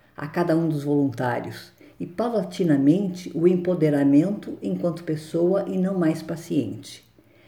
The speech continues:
E foi a partir desses mais de dez anos de voluntariado,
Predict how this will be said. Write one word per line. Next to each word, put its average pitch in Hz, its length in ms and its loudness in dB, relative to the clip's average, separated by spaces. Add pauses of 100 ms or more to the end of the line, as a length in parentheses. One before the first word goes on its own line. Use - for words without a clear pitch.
(380)
E - 60 -10
foi 240 180 4
a 233 60 2
partir 220 800 -4
desses 180 400 -4
mais 202 360 0
de 196 120 -4
dez 160 420 4
anos 175 340 4
de 156 140 -2
voluntariado, 143 920 2